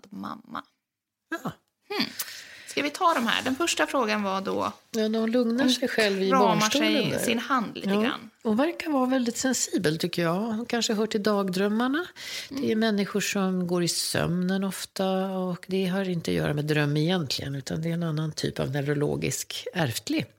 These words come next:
Speaker 2: verkligen mycket ärftlig, eh, grej, eh, hjärngrej. Man kan också, man kan också vara så här att man är, är helt vaken till synes, men, men, men man sover.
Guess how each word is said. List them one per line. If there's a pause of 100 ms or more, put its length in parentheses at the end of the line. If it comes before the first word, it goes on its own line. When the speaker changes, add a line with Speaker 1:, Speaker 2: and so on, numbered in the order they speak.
(100)
Speaker 2:
verkligen
mycket
ärftlig, (800)
eh,
grej,
eh,
hjärngrej.
Man
kan
också, (460)
man
kan
också
vara
så
här
att
man
är,
är
helt
vaken
till
synes,
men,
men,
men
man
sover.